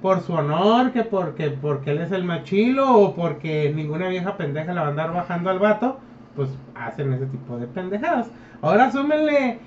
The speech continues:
la pandemia, súmenle, eh, el, el estrés de estar en su casa, porque hay gente que la neta se le llevaba en la calle y, y cuando a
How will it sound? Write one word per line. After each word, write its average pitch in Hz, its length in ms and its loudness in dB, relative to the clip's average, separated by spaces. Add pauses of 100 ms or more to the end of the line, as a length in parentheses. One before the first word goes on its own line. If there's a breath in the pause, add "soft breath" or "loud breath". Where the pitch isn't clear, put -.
(220 loud breath)
la 175 480 -2
pandemia, 226 760 2
súmenle, 226 960 2
eh, 170 500 -4
el, 160 260 -4
el 151 140 -2
estrés 180 600 0
de 220 80 2
estar 214 280 2
en 226 200 4
su 190 180 -6
casa, 196 340 0
porque 196 240 0
hay 196 100 -2
gente 262 360 0
que 220 280 2 (300 loud breath)
la 165 160 0
neta 190 260 -4
se 320 120 -2
le 214 100 6
llevaba 165 200 4
en 302 60 4
la 285 140 2
calle 294 340 2
y, 208 200 0
y 175 260 -2
cuando 190 320 2
a - 100 6